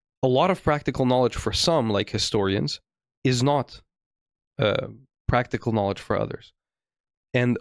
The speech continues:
on the basis of that practical knowledge is where you, I guess, develop your intelligence, but also use your intelligence, right?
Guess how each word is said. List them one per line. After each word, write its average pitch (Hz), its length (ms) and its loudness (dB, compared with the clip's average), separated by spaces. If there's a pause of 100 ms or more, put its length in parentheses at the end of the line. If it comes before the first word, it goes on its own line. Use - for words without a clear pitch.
on 131 140 2
the 123 100 2
basis 135 420 0
of 110 160 0
that 101 180 0
practical 104 460 -2
knowledge 107 360 0
is 113 200 -2
where 117 460 0 (600)
you, 117 540 0 (1040)
I 127 40 0
guess, 165 280 -2 (1160)
develop 151 520 0
your 185 140 0
intelligence, 185 480 0
but 123 160 0
also 123 240 -2
use 113 340 0
your 98 120 -2
intelligence, - 540 -8
right? 110 200 0